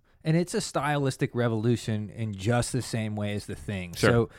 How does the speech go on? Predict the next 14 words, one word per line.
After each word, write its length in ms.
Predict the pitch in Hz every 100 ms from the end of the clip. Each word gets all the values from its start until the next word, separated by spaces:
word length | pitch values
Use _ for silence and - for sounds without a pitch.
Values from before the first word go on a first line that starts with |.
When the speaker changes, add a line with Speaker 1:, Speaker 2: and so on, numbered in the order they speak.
| - -
Speaker 1:
when 140 | 120
I 160 | 120 185
think 220 | - 165
of 120 | 147
Spielberg, 720 | - - - 131 123 120 110
I 140 | 101 104
think 260 | 135 135
of 160 | 123 107
this 160 | 110
specific 680 | - - 104 - 147 135 120 -
type 380 | - 104 110
of 100 | 101
style. 640 | - - - 101 87 80 80 - - -
And 400 | 123 117 113 101